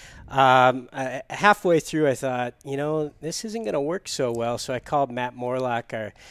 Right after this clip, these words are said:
um, state coordinator, the head, head honcho in South Dakota for Pheasants Forever. It's like, "We need to, we need to ad lib a little bit." And thought occurred to me,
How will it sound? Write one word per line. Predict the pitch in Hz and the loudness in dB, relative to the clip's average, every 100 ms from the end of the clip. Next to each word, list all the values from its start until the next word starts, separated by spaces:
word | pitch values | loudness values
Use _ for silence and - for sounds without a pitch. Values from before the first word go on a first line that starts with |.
| - - - | -20 -20 -14
um, | 120 113 113 110 113 _ | -10 -8 -8 -10 -14 _
state | - - - 135 | -12 -8 -4 -4
coordinator, | - 131 131 131 127 127 123 120 113 120 | -4 -4 -2 -4 -4 -4 -4 -4 -8 -10
the | 120 | -12
head, | - 156 147 135 160 | -6 -4 -4 -8 -6
head | 170 - | -6 -4
honcho | 151 147 160 147 123 | -4 -4 -4 -4 -4
in | 117 | -6
South | - 120 113 | -8 -8 -8
Dakota | - 117 113 | -12 -12 -12
for | 107 110 | -14 -16
Pheasants | - 113 110 110 | -10 -10 -10 -16
Forever. | - 107 107 110 104 _ - _ _ _ | -14 -14 -12 -14 -16 _ -20 _ _ _
It's | _ | _
like, | 117 113 _ _ - | -16 -16 _ _ -8
"We | 147 | -4
need | 208 202 | -4 -2
to, | 147 131 123 _ - | -2 -2 -4 _ -10
we | 165 | -8
need | 190 147 | -6 -6
to | 131 | -8
ad | 127 131 | -4 -4
lib | 127 127 127 123 | -2 -4 -4 -6
a | |
little | 110 107 104 | -10 -12 -12
bit." | 101 98 - - _ _ _ _ _ _ | -16 -18 -20 -20 _ _ _ _ _ _
And | 123 120 117 110 110 110 - _ - - _ _ _ _ - | -8 -6 -6 -8 -10 -16 -20 _ -20 -20 _ _ _ _ -2
thought | 147 180 | 0 0
occurred | - - 165 151 | -2 -4 -4 -4
to | |
me, | 147 139 139 156 | -4 0 0 -2